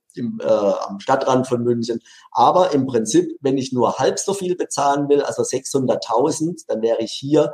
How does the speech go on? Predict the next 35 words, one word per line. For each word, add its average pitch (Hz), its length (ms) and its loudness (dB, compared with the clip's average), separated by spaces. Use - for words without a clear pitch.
dann 123 120 0
muss 139 200 2
ich 151 160 2
ungefähr 131 640 2
siebzig, - 480 -2
achtzig - 340 -4
Minuten 127 960 0
aus 120 260 2
München 120 400 2
raus. 104 760 -4
Ja, 165 200 -2
also 113 200 -2
siebzig, 120 320 -6
achtzig 120 260 -4
Minuten, 120 360 2
das 113 120 0
ist 113 100 -4
eine 110 80 0
mittlere 123 340 0
Pendelzeit, 110 720 0
Mischung 113 280 -2
aus 101 180 0
Auto 107 360 0
und 101 100 0
Ö 110 160 -4
P 104 140 -8
N 101 160 -8
V. 147 420 2
Wenn 135 100 0
ich 139 160 2
achtzig 139 300 0
Minuten 147 800 2
weiter 120 340 0
draußen 135 720 0
wohne, 135 520 2